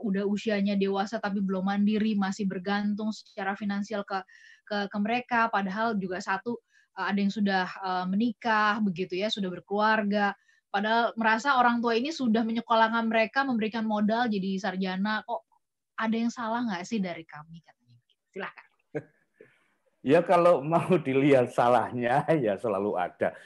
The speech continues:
Speaker 2: Kita ini benar saja mau dicari salahnya ada, apalagi yang salah ya. <laughs> Tetapi tentu kita ingin berangkat dari situasi itu, agar situasi itu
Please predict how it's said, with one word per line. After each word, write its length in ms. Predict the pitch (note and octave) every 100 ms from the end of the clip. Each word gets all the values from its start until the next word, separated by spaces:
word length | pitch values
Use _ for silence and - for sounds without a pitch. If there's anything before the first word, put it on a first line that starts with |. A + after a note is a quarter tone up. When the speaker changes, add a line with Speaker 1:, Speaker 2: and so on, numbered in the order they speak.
| -
Speaker 2:
Kita 320 | - A#2+ B2+
ini 160 | A#2+ D3+
benar 400 | D#3 A#2 A2 B2
saja 240 | A#2+ G#2+ C#3
mau 80 | B2
dicari 560 | B2 G#2+ - G#2 A2+ G#2+
salahnya 480 | F#2+ F#2 G#2 A2+
ada, 320 | E2+ B2 A#2 - -
apalagi 560 | - A2 G#2+ G2+ - F3
yang 160 | A#2
salah 400 | A#2 A#2+ C#3+ B2+
ya. 240 | - F2+ - - _
<laughs> 2500 | B3+ - - A3 F4 C#3+ - F#4+ - - G3 - G3 - G#3 C4+ B3 - - - _ F3+ F3 - -
Tetapi 440 | C#3+ D3+ A3 A3+
tentu 480 | G#3+ - - G#3 G3+
kita 640 | E3 E3 _ F#3 F3+ - -
ingin 720 | C#3+ D#3 D#3 D#3 D#3 D#3 D#3
berangkat 480 | A#2+ A#2 A2 G#2+ C3
dari 240 | A#2+ A2
situasi 720 | G#2+ A#2 - G2+ F2+ - G2 D2+
itu, 400 | F2+ A2+ D3 F3+
agar 320 | G#2 G2+ G2+
situasi 720 | A2+ - A2 G2 - F#2+ G2+
itu 640 | - _ - E3 F#3 F#3+